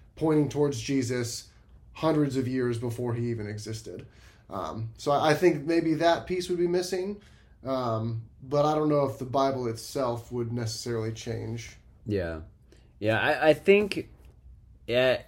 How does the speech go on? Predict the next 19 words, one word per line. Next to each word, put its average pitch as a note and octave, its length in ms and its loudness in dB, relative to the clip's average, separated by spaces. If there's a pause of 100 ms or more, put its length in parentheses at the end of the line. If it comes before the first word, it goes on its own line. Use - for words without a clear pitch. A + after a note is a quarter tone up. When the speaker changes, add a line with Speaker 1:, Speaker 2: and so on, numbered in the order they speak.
Speaker 2:
in C3 220 4
hindsight, A#2+ 800 4
it's A2 140 0
hard G2 280 2
to, F#2+ 100 2
like, E2+ 260 0
give F2 320 0 (180)
full F2+ 240 0
credit E2 500 -2
to F#2+ 320 0
Isaiah F#2 720 0
and, F#2 240 -8
and F2 220 -6
what F2 140 0
it C2 140 -4
does. F2 480 -2
I G2+ 120 -2
think A2+ 400 -2
that, F#2+ 420 0